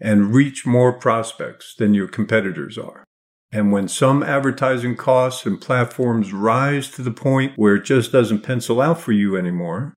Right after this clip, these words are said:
your website content and its syndication will continue to be a great lead generation tool. So invest in the future of your company with helpful content and syndicate it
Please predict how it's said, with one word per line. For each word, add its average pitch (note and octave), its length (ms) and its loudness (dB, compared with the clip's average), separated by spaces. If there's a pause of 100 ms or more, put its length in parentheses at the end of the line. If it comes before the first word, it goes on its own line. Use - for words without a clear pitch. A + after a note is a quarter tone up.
(320)
your G2+ 380 4
website A#2+ 640 0
content G2 640 -6
and G#2+ 160 -4
its G2+ 180 -6
syndication C3+ 960 -2
will G#2 160 0
continue B2 880 0 (200)
to A2+ 100 0
be A2 240 2
a F#2+ 60 2
great A2+ 420 0
lead A2+ 320 -4
generation G2 720 0
tool. G2 400 -4 (440)
So A2 400 4
invest A2+ 760 0
in A#2+ 180 0
the G2+ 80 2
future D3 600 0
of A2+ 240 0
your G2 160 -4
company E3+ 580 -4 (280)
with - 260 -8
helpful D3 680 0 (240)
content D3+ 640 -2
and F#2+ 160 -8
syndicate A2 640 2
it G2 140 -8